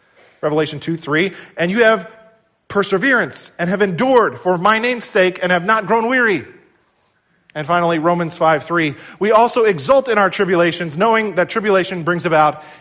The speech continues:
endurance." Friends, it's not just James, Peter,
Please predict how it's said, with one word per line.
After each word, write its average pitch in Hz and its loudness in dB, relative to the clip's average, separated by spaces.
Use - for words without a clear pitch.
endurance." 160 -6
Friends, 196 -4
it's 180 -8
not 240 0
just 175 -4
James, 147 -10
Peter, 185 -4